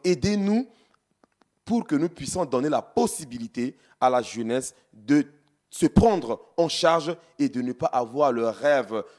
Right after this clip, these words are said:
de dire que pour réussir, il faut aller ailleurs et d'aller mourir dans la mer,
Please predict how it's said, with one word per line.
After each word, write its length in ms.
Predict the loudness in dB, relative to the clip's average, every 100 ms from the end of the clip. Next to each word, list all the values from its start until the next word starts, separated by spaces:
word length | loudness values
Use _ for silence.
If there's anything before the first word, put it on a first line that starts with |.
| _
de 100 | -8
dire 320 | -2 0 0
que 240 | 0 -4 -4 -14 -20 _
pour 200 | -2 0
réussir, 280 | 0 -4 -6
il 60 | -6
faut 160 | 0
aller 120 | 2
ailleurs 420 | 2 0 2 2 0 -8
et 80 | -4
d'aller 200 | -2 -2
mourir 360 | -4 -4 -4 -4
dans 100 | -2
la 140 | -2
mer, 280 | 2 4 4